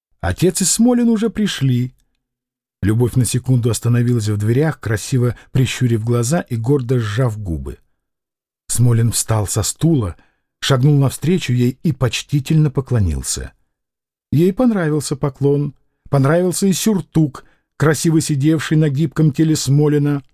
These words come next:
Он мало изменился, такой же рыжий, гладко остриженный, весь в веснушках. Только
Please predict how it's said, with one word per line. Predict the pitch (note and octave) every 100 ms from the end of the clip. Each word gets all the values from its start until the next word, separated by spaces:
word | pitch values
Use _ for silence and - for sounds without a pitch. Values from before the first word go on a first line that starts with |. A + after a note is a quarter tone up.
| _ _ _ _ _ _ _
Он | A2+ C3+
мало | C#3 A3 D#3 C#3
изменился, | C3 D3+ G3 G#3 - G#2 C#2+ - _ _
такой | - G3+ C4+
же | C#3+ C#3+
рыжий, | C#3+ B3 F#3 C3+ C3+ - _
гладко | A#2+ C#3 B2+ -
остриженный, | A#2+ - A#2 G3 F3 D#3 C#3+
весь | C3 C3 B2
в | G#2+
веснушках. | A2+ G#2+ - A#2 G3+ G#3+ - E3 - _ _ _ _ _ _ _ _ -
Только | A2+ A#2+